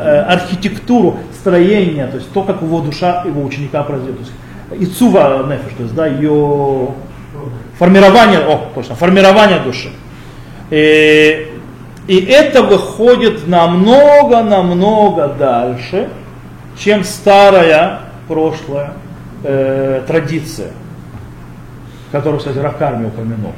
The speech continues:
То есть, да, когда ученики учились, там, э,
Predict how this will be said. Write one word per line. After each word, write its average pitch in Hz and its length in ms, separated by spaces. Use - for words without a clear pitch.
То 87 60
есть, 90 180
да, - 140
когда 151 840
ученики 170 720
учились, 160 1040
там, 165 320
э, 139 1300